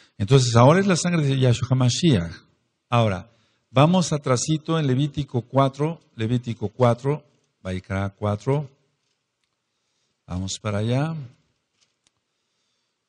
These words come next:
En el verso cuatro, eso lo leímos ayer. Levítico cuatro, verso cuatro, ¿lo tienen?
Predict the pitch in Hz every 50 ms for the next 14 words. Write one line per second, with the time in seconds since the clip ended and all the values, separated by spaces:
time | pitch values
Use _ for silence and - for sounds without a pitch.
0 | _ _ _ _ _ _ _ _ _ _ _ _ _ _ _ _ _ _ 113 107
1 | 107 107 104 104 113 120 127 131 - - 156 147 - - 175 185 190 180 - 131
2 | 113 - 127 123 123 127 127 127 135 147 147 139 - 156 156 165 175 175 147 117
3 | - - _ _ _ _ _ _ _ _ _ _ _ _ _ _ _ _ _ _
4 | _ _ _ _ _ _ _ _ _ _ _ _ _ _ _ _ _ _ _ _
5 | _ _ _ _ _ _ _ _ _ _ _ _ _ _ _ _ _ _ 127 131
6 | 135 160 175 - 180 170 - 165 151 - 175 170 160 165 160 160 160 143 - 165
7 | 151 - - 156 156 - - 143 131 123 123 139 139 151 170 202 233 269 226 185
8 | 151